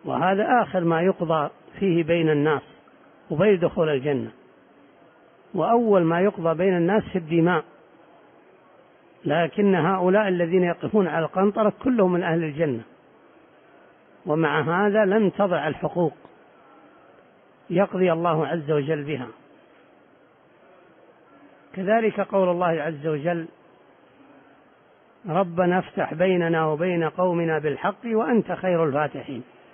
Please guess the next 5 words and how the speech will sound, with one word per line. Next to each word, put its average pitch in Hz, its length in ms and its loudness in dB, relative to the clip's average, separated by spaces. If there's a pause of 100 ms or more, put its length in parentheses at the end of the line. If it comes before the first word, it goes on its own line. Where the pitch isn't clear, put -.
(340)
بمعنى 185 640 0
اقضي 156 340 -4
بيننا 220 600 2 (1300)
وبين 180 460 2
قومنا، 165 800 2